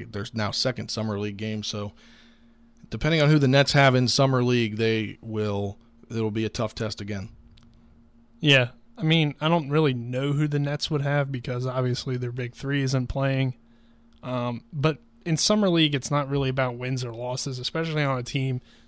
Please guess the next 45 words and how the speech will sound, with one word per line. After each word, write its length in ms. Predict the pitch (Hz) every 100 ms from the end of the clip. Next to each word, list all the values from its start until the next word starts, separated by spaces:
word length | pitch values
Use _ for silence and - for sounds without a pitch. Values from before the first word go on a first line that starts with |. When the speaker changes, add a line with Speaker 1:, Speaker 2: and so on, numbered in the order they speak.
| - 135
Speaker 2:
it 80 |
doesn't 260 | 156 151 143
have 240 | 131 131
a 40 | 143
lot 200 | 135 139
of 80 | 127
young 300 | 131 131 123
core 280 | 135 135
pieces 460 | 123 135 135 147 127
that 160 | 127 120
are 80 |
going 260 | 120 123 123
to 100 | 131
be 120 | 120
playing 420 | - 123 123 139
in 120 | 143 139
these 160 | 139
games. 420 | 135 143 147 143 - - - - - _
So 160 | - 147
you 220 | 135 143
really 260 | 185 185
only 220 | 147 147 131
have, 260 | 139 135
like, 260 | 131 117 - - - - - -
I 20 |
think 240 | - 127 -
two 200 | - 170
players 420 | - 143 143 131
that 120 | 131 127
are 80 |
expected 440 | 120 - 127 127 127
to 60 | 123
make 200 | 127 -
the 120 | 117
roster, 640 | 120 127 - - 127 120 - _ - _ _ _ _ _ _
and 120 | 151 131
then 100 | 127
Isaiah 360 | 131 139 131
Todd, 260 | 127 131 123
who 100 | 131
might 240 | 131 127
end 140 | 127 127
up 120 | 127
in 160 | 123
the 320 | 123 120 117